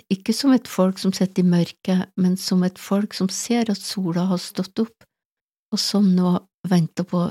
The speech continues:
full solskinn midt på dagen. Og vi som takker Gud for Guds tålmodighet med oss, må også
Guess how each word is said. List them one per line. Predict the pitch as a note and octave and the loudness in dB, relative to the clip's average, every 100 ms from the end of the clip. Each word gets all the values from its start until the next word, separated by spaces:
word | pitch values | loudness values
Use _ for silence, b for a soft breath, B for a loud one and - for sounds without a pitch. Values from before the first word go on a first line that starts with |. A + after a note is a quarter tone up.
| - | -6
full | - - F#3+ F#3 | -16 -2 0 0
solskinn | - - F3 D#3 - - F#3 E3 - - | -2 -2 -2 -2 -6 -2 0 0 -4 -2
midt | F3+ - _ | -2 -2 _
på | F#3 | -4
dagen. | F#3 F#3 F#3+ F#3+ F3+ _ _ _ _ _ _ B B _ | 0 -2 -2 -4 -6 _ _ _ _ _ _ B B _
Og | G3+ F#3+ | 0 4
vi | A3 B3+ | 4 2
som | - A#3 | 0 0
takker | - G#3 - F#3+ | 0 -2 -2 0
Gud | F#3 F#3+ F3+ F#3 _ _ _ - | 2 2 2 -4 _ _ _ -2
for | F#3 E3 | 0 0
Guds | F#3+ F#3+ - - | -2 -4 -6 0
tålmodighet | F#3+ F3 E3 D#3 F3+ F#3 F#3+ - - _ _ _ - | 2 2 0 0 2 2 0 -6 -20 _ _ _ 0
med | F#3 - | 0 0
oss, | A#3+ - - - - | -4 -2 -6 -8 -4
må | G3+ - | -4 -2
også | G3+ - B3+ | -4 -2 -4